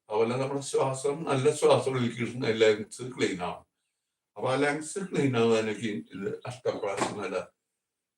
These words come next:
നമ്മൾ ആദ്യം ചവനപ്രാശമൊക്കെ ഉണ്ടായിരുന്നു, അത് കഴിക്കാൻ ബുദ്ധിമുട്ടാണ്. അത് കഴിക്കാൻ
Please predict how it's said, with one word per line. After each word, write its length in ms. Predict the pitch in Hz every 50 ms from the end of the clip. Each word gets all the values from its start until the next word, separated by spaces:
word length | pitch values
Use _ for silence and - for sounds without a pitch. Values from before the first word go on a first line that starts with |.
| _ -
നമ്മൾ 140 | 117 117
ആദ്യം 400 | 120 127 123 117 117 123 120 120
ചവനപ്രാശമൊക്കെ 840 | - 139 123 120 113 110 107 101 110 110 110 104 - - - 110 123
ഉണ്ടായിരുന്നു, 340 | 117 113 110 101 98 95 90
അത് 220 | - - - -
കഴിക്കാൻ 400 | - 143 143 131 - 117 113 117
ബുദ്ധിമുട്ടാണ്. 440 | 113 120 117 113 104 101 92 95 92
അത് 160 | - 120 135 - -
കഴിക്കാൻ 500 | 143 131 120 117 - 104 107 120 -